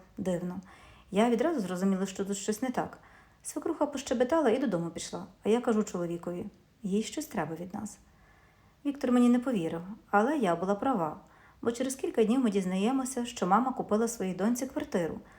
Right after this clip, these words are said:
трикімнатну в новобудові. Щаслиця-, щаслива зовиця готується до переїзду в своє нове помешкання, а нам свекруха пропонує переїжджати в її будинок.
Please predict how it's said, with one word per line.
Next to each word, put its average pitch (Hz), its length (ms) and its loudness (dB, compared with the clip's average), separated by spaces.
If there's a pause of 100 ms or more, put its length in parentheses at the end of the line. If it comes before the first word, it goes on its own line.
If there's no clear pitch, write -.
(180)
трикімнатну 202 640 -2
в 254 60 2
новобудові. 202 640 2 (440)
Щаслиця-, - 640 0 (100)
щаслива 220 400 4
зовиця 196 460 2
готується 247 400 -2
до 269 100 -2
переїзду 190 460 -2
в 175 40 -10
своє 208 220 2
нове 220 180 4
помешкання, 180 600 -2 (480)
а 202 100 4
нам 302 180 4
свекруха 240 440 -2
пропонує 233 600 0 (220)
переїжджати 208 500 0
в - 20 -4
її 247 160 2
будинок. 202 500 -2